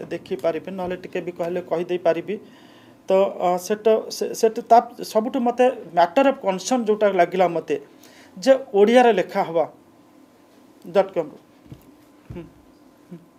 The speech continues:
ଆଚ୍ଛା, ତ ସେଇଟା ସବୁଠୁ, ସବୁଠୁ ମ୍ୟାଟର ଅଫ୍ କନସର୍ନ ଯୋଉଟା ଲାଗିଲା ଯେ how come a person sitting in Kannada, କାନାଡ଼ାରେ ବସିଥିବା ଲୋକଟି ଥମ୍ବନେଲ୍ କିଭଳି ଓଡ଼ିଆରେ ତିଆରି କଲା? ହଁ, ବିଜୁ ପଟ୍ଟନାୟକ ଇଣ୍ଟରନ୍ୟାସନାଲ ଏୟାରପୋର୍ଟର ଯୋଉ ଛବିଟା ଇଣ୍ଟରନେଟ୍‌ରେ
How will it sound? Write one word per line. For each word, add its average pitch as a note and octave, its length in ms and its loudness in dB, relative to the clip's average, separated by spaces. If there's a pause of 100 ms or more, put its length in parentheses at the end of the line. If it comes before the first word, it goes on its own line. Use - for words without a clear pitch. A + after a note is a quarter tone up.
(560)
ଆଚ୍ଛା, E3+ 200 -8 (360)
ତ - 20 4 (120)
ସେଇଟା C#4 220 -2 (120)
ସବୁଠୁ, G#3+ 380 2 (1160)
ସବୁଠୁ A3+ 360 6 (120)
ମ୍ୟାଟର F#3+ 320 6
ଅଫ୍ C#4+ 160 0
କନସର୍ନ G3+ 440 2
ଯୋଉଟା A3 200 4 (140)
ଲାଗିଲା F3+ 320 2 (440)
ଯେ C#4+ 100 2 (120)
how B3+ 160 8 (140)
come C4+ 180 2
a C4 60 0
person G#3 360 0 (100)
sitting B3 300 -4
in C4 100 0 (120)
Kannada, F#3 360 6 (220)
କାନାଡ଼ାରେ G#3+ 500 4
ବସିଥିବା A#3 300 0 (100)
ଲୋକଟି A3+ 380 2 (400)
ଥମ୍ବନେଲ୍ A#3+ 460 6
କିଭଳି A#3+ 220 2 (100)
ଓଡ଼ିଆରେ F#3+ 320 4
ତିଆରି D#3+ 240 -2
କଲା? D3 160 -2 (360)
ହଁ, A#3+ 100 10 (100)
ବିଜୁ A3+ 260 -2
ପଟ୍ଟନାୟକ B3 440 0
ଇଣ୍ଟରନ୍ୟାସନାଲ A3+ 480 4 (120)
ଏୟାରପୋର୍ଟର A3 500 4
ଯୋଉ G#3+ 180 0
ଛବିଟା G3+ 340 6 (140)
ଇଣ୍ଟରନେଟ୍‌ରେ F#3+ 520 0